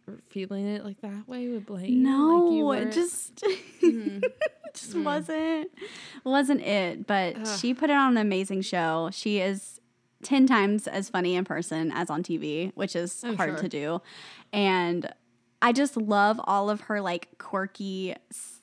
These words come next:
Speaker 2: like, sounds and movements
Speaker 1: Mm-hmm.
Speaker 2: that she
Speaker 1: Mm-hmm.
Speaker 2: makes. Like, she's just really, really, really fun. Um,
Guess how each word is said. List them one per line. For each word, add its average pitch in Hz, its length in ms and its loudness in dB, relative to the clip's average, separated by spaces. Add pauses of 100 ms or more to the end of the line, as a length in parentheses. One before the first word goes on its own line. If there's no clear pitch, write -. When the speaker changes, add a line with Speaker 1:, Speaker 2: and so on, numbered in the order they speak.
(100)
Speaker 2:
like, 190 240 -4
sounds 214 600 2
and 202 240 0
movements 214 480 2
Speaker 1:
Mm-hmm. - 80 -4
Speaker 2:
that 247 120 -4
she - 140 -4
Speaker 1:
Mm-hmm. 262 40 4
Speaker 2:
makes. 247 320 0
Like, 208 100 -6
she's 254 260 -2
just - 220 -6
really, 156 320 -6
really, 170 280 -4
really 98 280 -8
fun. 98 460 -6
Um, 175 380 -4